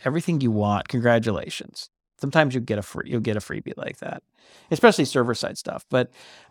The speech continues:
a lot of times it doesn't always do what you wa-, everything it does, like, eighty percent, or even more frustrating, it does ninety-seven percent. And, but what you wanna do, 'cause typically what'll happen is there's just a small number, a small amount of the code that you actually need.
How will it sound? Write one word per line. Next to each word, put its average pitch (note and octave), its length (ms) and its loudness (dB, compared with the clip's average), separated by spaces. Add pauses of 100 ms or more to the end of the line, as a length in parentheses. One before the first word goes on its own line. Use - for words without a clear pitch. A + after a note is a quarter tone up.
(100)
a G3 60 4
lot A#3+ 180 8
of C4+ 60 4
times D#3 380 4
it B2+ 100 2
doesn't C3 340 2
always B2 300 2 (420)
do C3+ 360 2
what D3+ 340 -2
you E3+ 100 0
wa-, D3+ 160 -6 (100)
everything D#3 260 0
it C#3 80 0
does, C3+ 140 2
like, B2 120 -2
eighty C3+ 240 2
percent, C3 560 -2
or A#2 140 0
even B2 160 -2
more A#2 140 4
frustrating, B2 480 2
it A2 80 -4
does A2 140 -4
ninety-seven A#2 460 0
percent. - 580 -6 (1160)
And, C#3+ 300 4
but D#3 100 8
what F#3+ 180 6
you F#3+ 60 6
wanna E3 260 4
do, B2+ 720 4 (300)
'cause C#3+ 120 0
typically G#3+ 380 4
what'll C3+ 200 6
happen D#3+ 360 4
is A#2 140 -2
there's B2+ 140 -4
just B2 160 -2
a - 20 -8
small C3 280 2
number, A#2+ 240 0
a - 80 -10
small F3 300 6
amount D3 240 4
of A#2+ 120 0
the A#2 140 0
code A2+ 340 2
that A2 80 -2
you G#2+ 120 0
actually G2 300 -2
need. - 280 -10